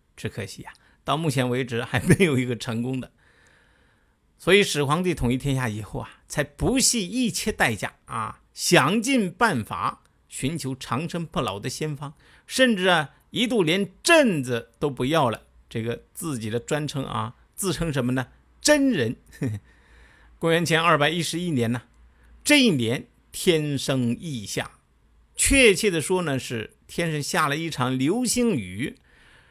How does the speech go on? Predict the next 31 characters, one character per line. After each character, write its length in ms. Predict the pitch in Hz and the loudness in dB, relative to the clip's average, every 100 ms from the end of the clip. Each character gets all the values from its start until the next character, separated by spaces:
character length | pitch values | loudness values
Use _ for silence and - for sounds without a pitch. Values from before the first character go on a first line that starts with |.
| _ | _
哎， 260 | 175 165 117 | -2 0 0
这 180 | 120 202 | 0 -2
在 140 | 143 | -2
当 340 | - 175 180 180 | -4 -4 -4 -4
时 300 | - 120 151 | -6 -8 -8
可 240 | - 123 | -6 -8
是 100 | - | -8
不 180 | - 127 | -8 -8
得 160 | 113 | -6
了 160 | 98 110 | -8 -10
的 140 | - | -14
大 240 | - 131 - | -12 -12 -12
事 160 | - | -12
儿 120 | 107 - | -10 -12
啊， 220 | - - | -20 -18
因 260 | - 240 233 | -2 0 4
为 180 | 170 202 | 4 4
在 160 | 196 175 | 2 -4
占 420 | - 277 247 175 | 4 6 6 4
卜 300 | 127 101 107 | -2 -6 -4
上 300 | 143 170 120 - - _ | 0 0 -2 -12 -20 _
往 280 | 131 143 180 | 0 2 2
往 180 | 123 131 | 0 -2
预 220 | 214 151 | -2 -4
示 160 | - | -4
着 140 | 113 101 | -4 -4
要 200 | 127 117 | -2 -2
有 200 | 98 110 - | -4 -12 -4
重 380 | - 311 214 117 | 2 2 2 -4
大 180 | - | -8
的 140 | 214 | -8